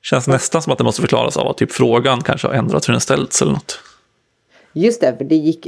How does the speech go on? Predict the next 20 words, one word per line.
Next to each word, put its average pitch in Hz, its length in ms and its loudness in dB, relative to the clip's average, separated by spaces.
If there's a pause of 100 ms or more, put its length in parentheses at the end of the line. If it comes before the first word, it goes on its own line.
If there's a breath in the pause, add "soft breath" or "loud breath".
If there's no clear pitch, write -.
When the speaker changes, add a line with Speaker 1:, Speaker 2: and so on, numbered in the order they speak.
Speaker 2:
det 156 140 -2
försvann 180 540 -2
massa 147 380 -2
agree 139 460 0
strongly. 127 720 -4 (420)
Speaker 1:
Ja, 135 260 2
exakt. 135 320 -2
Den 135 100 0
gick 143 180 0
Speaker 2:
Ja, 151 60 2
Speaker 1:
från 131 260 2
Speaker 2:
agree. 123 140 0
Speaker 1:
agree 123 140 4
strongly 123 360 2
till 135 140 0
agree, 135 360 2 (180)
ser - 120 -2
det - 40 2
ut - 100 -6
som. 139 120 -2